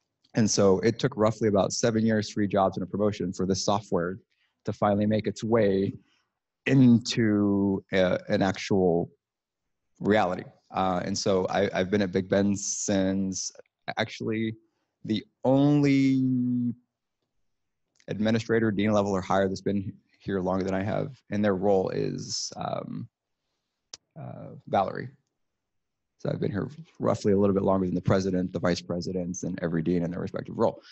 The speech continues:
So since I've been here in twenty twelve, this is something I've seen that, hey, wouldn't it be awesome if we could do all of this in one place, right? Um, and be able to communicate with students in a way that actually works for them. And so, in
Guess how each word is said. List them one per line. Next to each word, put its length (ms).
So 140
since 280
I've 200
been 100
here 140
in 80
twenty 280
twelve, 300
this 140
is 80
something 240
I've 120
seen 200
that, 140
hey, 200
wouldn't 220
it 60
be 40
awesome 340
if 100
we 80
could 160
do 140
all 180
of 80
this 140
in 80
one 180
place, 540
right? 320
Um, 720
and 100
be 120
able 120
to 60
communicate 420
with 120
students 340
in 80
a 40
way 120
that 80
actually 220
works 180
for 80
them. 120
And 160
so, 680
in 640